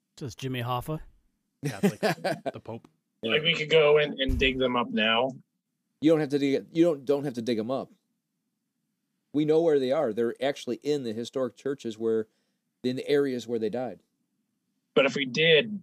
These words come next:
Speaker 4: would we find holes in the hands of Peter and, and, and in his legs,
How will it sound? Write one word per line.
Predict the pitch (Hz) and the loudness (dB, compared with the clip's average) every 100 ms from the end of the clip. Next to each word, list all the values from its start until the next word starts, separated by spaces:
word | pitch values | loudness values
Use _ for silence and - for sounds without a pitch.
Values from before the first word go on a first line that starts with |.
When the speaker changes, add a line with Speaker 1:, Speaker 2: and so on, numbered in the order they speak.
| 98 | -8
Speaker 4:
would | 110 104 | -8 -4
we | 113 | -6
find | 98 113 107 107 107 - | -4 -2 -2 -2 -6 -4
holes | 113 110 107 107 107 107 | 0 0 0 -2 -4 -6
in | 110 | -6
the | 101 | -6
hands | 110 107 104 104 95 | -4 -4 -6 -6 -8
of | 95 95 - | -6 -8 -8
Peter | - - 104 104 101 104 104 104 _ _ _ _ _ _ _ _ _ _ _ _ _ | -12 -10 -8 -6 -4 -4 -4 -8 _ _ _ _ _ _ _ _ _ _ _ _ _
and, | 92 90 | -12 -8
and, | 92 92 87 | -8 -8 -8
and | 92 87 92 | -8 -8 -8
in | 87 | -8
his | 90 - | -8 -8
legs, | 101 98 98 98 92 - | -8 -6 -6 -8 -6 -6